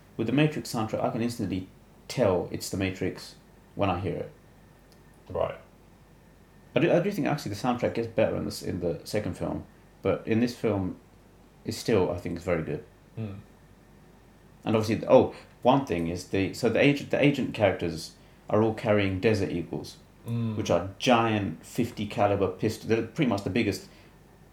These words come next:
Speaker 1: uh, semi-automatic handgun you can get.
Speaker 2: <laughs>
Speaker 1: And the sound that those make when they shoot,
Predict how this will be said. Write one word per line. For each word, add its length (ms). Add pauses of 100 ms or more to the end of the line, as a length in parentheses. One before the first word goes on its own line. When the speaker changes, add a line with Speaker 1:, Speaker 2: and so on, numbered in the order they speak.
Speaker 1:
uh, 140
semi-automatic 600
handgun 360
you 60
can 160
get. 320 (440)
Speaker 2:
<laughs> 440
Speaker 1:
And 240
the 180
sound 540
that 140
those 220
make 400
when 140
they 100
shoot, 480